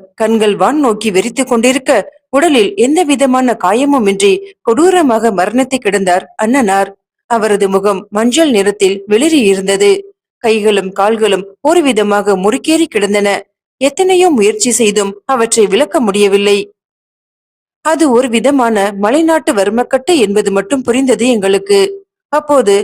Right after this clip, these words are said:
பரமனின் பாட்டனாரான குறுகாடி செல்லக்கிழார் ஜீவித்திருந்தார். சோனாட்டில் இவ்விதமான மலைநாட்டு மர்மஸ்தான தாக்குதல்களை பற்றி நன்றாக அறிந்த ஒரே மனிதர் அவர்தான் என்பதால் வேறு வழியின்றி ரகசியமாக அவரை வரவழைத்தோம்.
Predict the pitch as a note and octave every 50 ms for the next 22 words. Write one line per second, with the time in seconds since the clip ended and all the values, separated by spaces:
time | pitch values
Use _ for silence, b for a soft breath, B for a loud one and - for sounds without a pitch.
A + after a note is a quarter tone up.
0 | G3+ G3 - B3+ C#4+ E4+ F4 E4+ E4+ E4 E4+ D#4 B3+ - G3 A3+ A#3+ - C#4+ C4
1 | A#3+ G#3+ G3 G3 G3 G3 G3 G3 - - - - B3 D4 C#4+ D4 D4 C4+ B3 A3+
2 | - - F#3 G#3+ B3 C4+ - - G3 G3 F#3+ F#3 F#3 - - - F#3 B3+ D4+ D#4+
3 | E4+ - - G3+ G3 G#3 G3+ G3 G3 G3 G3 - - - _ _ _ _ _ _
4 | - - B3 A3 A3+ B3 C4+ C4 A#3+ - A3 G3 F#3+ - - - - D4 D4+ C#4+
5 | E4 - E4+ E4 D4+ D#4+ E4 E4 D#4+ B3 F#3+ G3 A3+ A#3+ C4 C#4+ D4 C#4+ D#4 D#4
6 | A3+ F#3 G3 G#3 A3 A3+ A3+ - B3 B3 C4+ D4 - G3+ F3+ F#3+ - G#3+ G#3+ G#3
7 | G3+ F#3+ G3 F#3+ F#3 G3 F#3+ F#3+ G3 A#3+ A#3 A3+ A#3 B B B B - A#3 B3
8 | C#4+ D4+ D4 F4 E4+ E4 D4+ D#4 B3 F#3+ G3+ G3+ G3 G3+ F#3 F3+ G3 C4+ D#4+ F4+
9 | C4+ G3+ F#3+ G3 F3+ F#3 F#3+ - - - - - A3 G3 G#3 G3 E3+ G3 A#3 C4+
10 | C4+ A3 F#3+ G3 G3+ G#3+ G#3+ G#3 G3+ G3 G3 B B B _ B3 C#4 E4 F4+ E4+
11 | D#4+ G#3+ F#3 G3 A#3 B3+ B3 A3 F#3+ F3+ G3+ F#3+ - - E3+ F#3 G3+ G3+ - -
12 | - D4+ D4 C#4 A#3+ G#3 G#3 G3 G3 F#3+ F#3+ G3 B B B - B3 A#3+ G#3 A3
13 | G#3+ F#3+ F3 F#3+ A#3 C#4 C#4 B3 G3+ G3 G3 G3+ G3+ G3 G3 F#3+